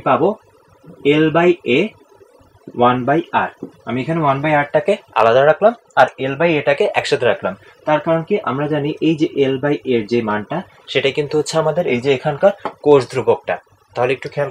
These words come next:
করি, এখানে আমাদের যে আপেক্ষিক পরিবাহিতা সেটি হচ্ছে আমি এভাবে বের করতে পারি যে আপেক্ষিক রোধ টার্মটাকে উল্টে দিয়ে, বা আপেক্ষিক রোধের জায়গায় ওর যে ভ্যালুগুলা রোধ, তারপর হচ্ছে যে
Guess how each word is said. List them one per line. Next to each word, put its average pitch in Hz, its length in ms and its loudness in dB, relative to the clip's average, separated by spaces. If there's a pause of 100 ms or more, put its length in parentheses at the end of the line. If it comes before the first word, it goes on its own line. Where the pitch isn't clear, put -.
করি, 180 120 -2 (260)
এখানে 127 240 -2 (440)
আমাদের 135 280 -2
যে 147 120 -6
আপেক্ষিক 143 300 -2 (100)
পরিবাহিতা 104 420 0 (140)
সেটি 143 280 0
হচ্ছে 147 240 0 (320)
আমি 113 180 -2
এভাবে 135 300 2
বের 151 180 6
করতে 156 260 0
পারি 147 140 2 (340)
যে 110 80 -2 (120)
আপেক্ষিক - 340 -4 (100)
রোধ 127 140 -2 (120)
টার্মটাকে 127 420 0
উল্টে 139 240 -4
দিয়ে, 185 100 -4 (200)
বা 147 80 6 (200)
আপেক্ষিক 156 360 -4
রোধের 135 280 -4
জায়গায় 127 260 -2 (180)
ওর 143 100 0 (100)
যে 143 160 0
ভ্যালুগুলা 104 460 -2
রোধ, 117 280 -2 (300)
তারপর 120 240 -4
হচ্ছে - 260 -8
যে 131 60 2